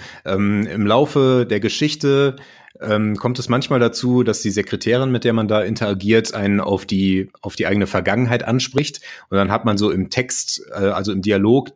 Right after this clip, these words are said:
gewisse Optionen, wie man damit umgehen soll, was dann, naja, die Gesinnung so ein bisschen beeinflusst. Aber darauf ist es halt beschränkt. In Origins hat es einen erheblichen Einfluss, äh, unter anderem eben auch in den,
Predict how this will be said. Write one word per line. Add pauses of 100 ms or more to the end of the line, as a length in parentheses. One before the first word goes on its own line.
(280)
gewisse
Optionen,
wie
man
damit
umgehen
soll,
was
dann, (440)
naja,
die
Gesinnung
so
ein
bisschen
beeinflusst. (240)
Aber
darauf
ist
es
halt
beschränkt.
In
Origins
hat
es
einen
erheblichen
Einfluss, (560)
äh,
unter
anderem
eben
auch
in
den,